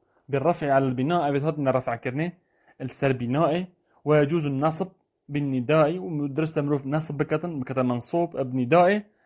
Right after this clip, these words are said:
وابن وعمة وبنت بالنصب لا غير، بدلا عن من المنادى وعطف بيان.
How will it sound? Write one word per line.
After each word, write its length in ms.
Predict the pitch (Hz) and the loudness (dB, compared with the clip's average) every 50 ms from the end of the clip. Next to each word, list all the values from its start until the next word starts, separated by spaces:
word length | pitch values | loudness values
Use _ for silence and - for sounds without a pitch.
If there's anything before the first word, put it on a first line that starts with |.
| _ _ _ _ - | _ _ _ _ 2
وابن 280 | 170 180 156 170 180 | 2 2 2 2 4
وعمة 500 | 170 160 139 123 113 151 180 180 180 165 165 | 4 6 6 4 4 2 0 0 0 2 2
وبنت 400 | 156 135 127 151 175 175 165 180 | 4 2 2 2 -2 -2 0 0
بالنصب 540 | 170 147 139 139 139 156 160 160 147 143 131 | 0 0 0 -2 -2 -2 -2 -2 -2 -2 2
لا 200 | 131 147 160 156 | 4 4 4 4
غير، 340 | 147 143 135 135 160 180 - - _ - | 4 2 2 2 2 0 0 -4 _ -4
بدلا 420 | 160 175 160 151 139 147 160 156 117 | -2 0 2 2 2 2 2 -2 -4
عن 260 | 135 139 135 135 135 | -6 -4 -4 -4 -2
من 120 | 135 139 | -2 0
المنادى 480 | 139 131 131 127 127 143 147 139 127 143 | 0 0 0 0 2 2 2 2 4 4
وعطف 420 | 139 131 123 127 143 - - - | 4 4 4 2 0 0 -4 -10
بيان. 720 | 156 175 - 156 135 127 120 117 113 113 113 113 113 113 | -10 -10 -6 0 2 2 2 2 2 0 0 -2 -4 -6